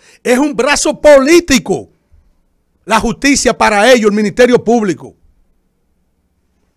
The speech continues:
Un año y seis meses que no trancaban a nadie.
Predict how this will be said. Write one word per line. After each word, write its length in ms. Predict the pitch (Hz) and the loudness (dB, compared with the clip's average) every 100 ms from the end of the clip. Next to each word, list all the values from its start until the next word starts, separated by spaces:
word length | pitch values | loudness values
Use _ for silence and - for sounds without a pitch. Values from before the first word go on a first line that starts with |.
| - - | -20 -8
Un 180 | - 269 | -2 2
año 220 | 285 277 | 2 2
y 20 | 262 | 0
seis 180 | 262 | 0
meses 320 | 226 262 - 202 | 0 -2 -4 -6
que 60 | |
no 100 | 233 | -6
trancaban 440 | 202 220 226 226 202 | -6 -6 -4 -4 -4
a 40 | |
nadie. 440 | 208 196 147 90 | -4 -4 -6 -12